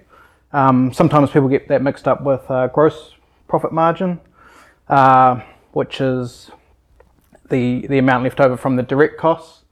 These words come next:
Um, with, with net profit margin, um,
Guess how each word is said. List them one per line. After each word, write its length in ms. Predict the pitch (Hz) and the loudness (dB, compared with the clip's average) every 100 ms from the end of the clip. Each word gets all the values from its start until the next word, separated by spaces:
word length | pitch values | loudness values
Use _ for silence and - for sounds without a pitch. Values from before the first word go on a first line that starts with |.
| _ _ _ _ - | _ _ _ _ -14
Um, 520 | 131 127 123 123 117 | -8 -8 -8 -10 -6
with, 240 | 139 - | -6 -6
with 220 | 139 131 139 | -10 -8 -8
net 180 | 135 | -8
profit 240 | - 131 104 | -6 -10 -8
margin, 560 | 123 123 123 127 123 - _ - | -8 -10 -10 -12 -12 -16 _ -14
um, 460 | 139 127 127 135 | -8 -8 -8 -14